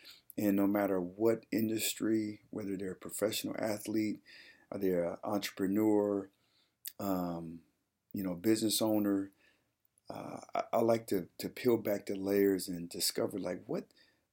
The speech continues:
are the things that gave them success? And so my guest this week is Cletus Coffey. Now, Cletus, he's a,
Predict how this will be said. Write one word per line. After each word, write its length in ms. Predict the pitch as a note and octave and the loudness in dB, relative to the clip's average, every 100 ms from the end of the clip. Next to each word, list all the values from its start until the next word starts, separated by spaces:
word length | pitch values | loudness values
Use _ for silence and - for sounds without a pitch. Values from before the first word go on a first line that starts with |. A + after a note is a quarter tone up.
| - | -2
are 100 | A2+ | 2
the 120 | G#2 | 2
things 300 | - A2+ G#2+ | 2 2 2
that 180 | F#2+ F2 | 0 0
gave 220 | G#2 G2 | 2 2
them 120 | G2 F2+ | 0 -4
success? 640 | F2+ - - E2+ - - - _ _ - | -2 0 0 -2 -4 -6 -10 _ _ -8
And 160 | G2+ G2 | -2 2
so 160 | G#2+ | 2
my 160 | F#2+ F#2 | 2 0
guest 300 | A#2 D#3 - | 0 0 0
this 220 | A2 - | -2 0
week 340 | G2 F#2+ - - - - _ - | 0 0 -4 -18 -20 -20 _ 2
is 300 | G2+ F#2 - | 4 4 4
Cletus 400 | - A2+ G2+ - | 4 4 2 0
Coffey. 400 | F#2 F2 - - _ - - - _ | 0 -2 -8 -16 _ -20 -20 -20 _
Now, 80 | - | -6
Cletus, 460 | - E3+ F3+ C#3+ - | 0 2 2 2 0
he's 200 | C#3+ A#2 | -2 0
a, 200 | F#2+ | -2